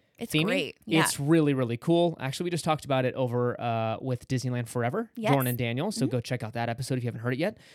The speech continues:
Speaker 2: Uh, but we did talk about Halloween and the holidays, all that good stuff. Uh, but yes, we talked about Monsters After Dark and how amazing it is. So why not a Christmas overlay?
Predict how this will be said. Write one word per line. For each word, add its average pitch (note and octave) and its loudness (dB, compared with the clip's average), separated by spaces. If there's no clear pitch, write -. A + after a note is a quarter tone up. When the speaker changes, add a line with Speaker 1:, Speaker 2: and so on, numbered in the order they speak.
Speaker 2:
Uh, D3+ 2
but D#3+ 2
we D#3 6
did F#3 6
talk E3+ 0
about C#3 4
Halloween B2+ 4
and A2+ -2
the A2+ -4
holidays, B2 2
all A2+ -2
that A#2 -2
good A#2 -4
stuff. A#2 -4
Uh, C3 4
but C3 0
yes, C#3+ 4
we B2+ -6
talked D#3+ -4
about C#3 2
Monsters B2 -4
After A#2 -8
Dark D3 2
and B2 -4
how A2 -4
amazing E3 -2
it E3 -2
is. E3 -2
So E3 4
why C#3+ 0
not C3+ -2
a D#3+ -4
Christmas D#3 -8
overlay? F#3+ 0